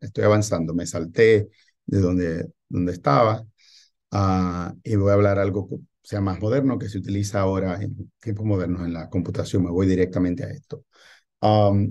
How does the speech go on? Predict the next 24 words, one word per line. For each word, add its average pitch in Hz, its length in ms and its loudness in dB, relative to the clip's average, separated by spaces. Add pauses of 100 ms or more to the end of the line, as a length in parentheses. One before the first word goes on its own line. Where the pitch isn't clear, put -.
este 156 240 6
método 143 420 2
de 110 120 2
Diffie-Hellman, 123 760 -2
como 104 220 -6
le 101 60 -2
estaba 104 260 0
diciendo, 110 540 -6 (260)
consiste 147 480 -2
en 165 80 2
lo 156 80 4
siguiente. 107 440 -2 (460)
Para 143 180 4
yo 160 160 4
poder 220 220 4
intercambiar 139 540 -2
mensajes 110 460 -4
contigo, 104 520 -4 (460)
si 117 140 -8
tengo 113 180 0
que 139 60 4
utilizar 135 500 0
clave 101 240 2
secreta. - 440 -6